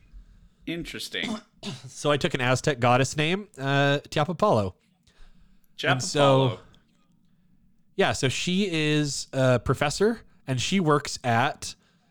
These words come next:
Speaker 2: uh, Sidonia Hall, which is the university founded by Mothis Sidonia.
Speaker 1: Okay.
Speaker 2: Um, and so she, she is sort of focused on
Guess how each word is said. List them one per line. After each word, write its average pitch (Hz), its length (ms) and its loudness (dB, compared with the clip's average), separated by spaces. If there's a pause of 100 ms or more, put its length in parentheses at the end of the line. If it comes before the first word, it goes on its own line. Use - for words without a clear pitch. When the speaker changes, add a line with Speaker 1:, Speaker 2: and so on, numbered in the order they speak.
(200)
Speaker 2:
uh, 139 160 2
Sidonia 156 480 2
Hall, 156 540 4
which 131 120 -2
is 135 120 2
the 131 80 0
university 135 640 2
founded 123 500 0
by 127 200 4
Mothis 113 340 0
Sidonia. 151 640 -2 (1040)
Speaker 1:
Okay. 165 440 -8 (440)
Speaker 2:
Um, 123 380 2
and 123 180 -4
so 123 300 4
she, 131 520 0
she 131 360 2
is 113 580 -2
sort 139 220 2
of 123 80 0
focused 135 320 0
on 113 240 -2